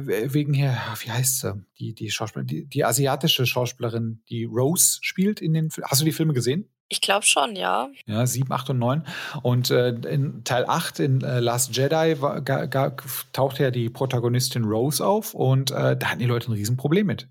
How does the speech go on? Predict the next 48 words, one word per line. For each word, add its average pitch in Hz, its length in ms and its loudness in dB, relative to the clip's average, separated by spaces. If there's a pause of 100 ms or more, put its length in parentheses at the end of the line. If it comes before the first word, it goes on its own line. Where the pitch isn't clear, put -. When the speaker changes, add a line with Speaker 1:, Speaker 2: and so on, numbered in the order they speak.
Speaker 1:
Die - 60 -4
haben 90 100 -2
sich 101 140 -4
dann 110 140 0
da 120 100 2
mega 127 240 2
drüber 127 160 2
aufgeregt. 170 420 -2
Wahrscheinlich, 123 480 0
weil 139 80 2
sie 143 140 -2
Asiatin 127 560 0
war, 92 140 -2
wo 104 60 -2
ich 98 100 -6
mir 120 60 -2
denke, 113 220 -4
Mann, 90 220 -10
ich 90 100 0
soll 90 160 2
ja, 87 60 0
was - 240 -12
ist, - 240 -2
Speaker 2:
Ich - 60 -2
Speaker 1:
was 208 40 -6
Speaker 2:
musste, 196 220 6
Speaker 1:
ist 254 80 -6
los 165 140 6
mit - 80 0
Speaker 2:
ich 214 40 2
Speaker 1:
euch? 202 60 -2
Speaker 2:
musste 254 220 4
gerade 247 200 2
tatsächlich 254 480 0
ein 247 80 -6
bisschen 226 240 0
überlegen, 220 380 2
weil 180 100 4
ich - 160 0
hab, 220 160 -2
glaub 208 160 4
ich, 196 80 0
den 190 140 -6
dritten 233 320 -4
tatsächlich 233 480 -2
noch 196 140 -12
nicht - 180 -6
gesehen. 170 420 -4